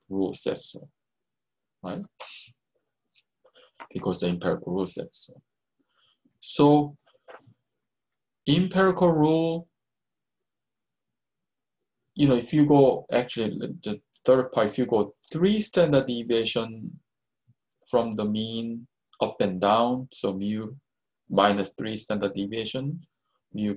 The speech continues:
plus three standard deviation, that means if you go one more up, that should be eighty-five. If you go one more standard deviation down, that should be fifty-five.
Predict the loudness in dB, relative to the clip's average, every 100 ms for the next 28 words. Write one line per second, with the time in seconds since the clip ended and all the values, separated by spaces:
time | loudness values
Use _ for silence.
0 | -4 0 0 0 -8 -10 -8 -6 -6 -4
1 | -4 -4 -4 -6 -2 0 0 -4 -10 _
2 | _ _ -14 -4 0 0 2 0 0 -4
3 | -4 -6 -12 -16 _ _ _ _ _ _
4 | -12 -8 -8 -10 -10 -8 -10 -10 -10 -10
5 | -12 _ _ _ _ _ _ _ _ _
6 | _ -16 -10 -10 -8 -10 -4 -2 0 -2
7 | -2 2 2 0 -4 _ -14 -8 -6 -6
8 | -8 -10 -10 -10 -12 -16 -16 -14 -12 -12
9 | -16 -12 -10 -10 -12 -16 -18 -20